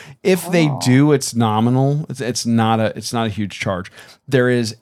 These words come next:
Speaker 1: ample parking in downtown, specifically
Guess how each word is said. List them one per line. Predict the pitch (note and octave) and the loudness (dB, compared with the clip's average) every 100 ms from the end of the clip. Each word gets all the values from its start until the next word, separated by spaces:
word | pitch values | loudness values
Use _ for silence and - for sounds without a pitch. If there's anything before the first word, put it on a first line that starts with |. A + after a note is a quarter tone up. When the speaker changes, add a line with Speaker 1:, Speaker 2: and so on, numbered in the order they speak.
| _ | _
Speaker 1:
ample | C#3+ E3 F#3 F3+ C3 G#2+ | 0 4 4 4 0 0
parking | - G#2+ G2 - G2 F#2 G2 - | -2 -2 -2 -4 -4 -2 -4 -4
in | A2+ A2 A2 | 0 2 2
downtown, | G#2+ F#2+ F#2+ F#2+ - - B2 A#2+ A#2+ A#2 - | 0 0 -2 -4 -6 -2 0 0 0 -4 -6
specifically | - - - A#2 G#2+ - - G#3 G#3+ G3 C#3+ A#2 G#2 F#2+ F#2 F#2 | -6 -6 -6 -6 -4 -4 -2 0 0 -2 -2 -4 -4 -4 -4 -8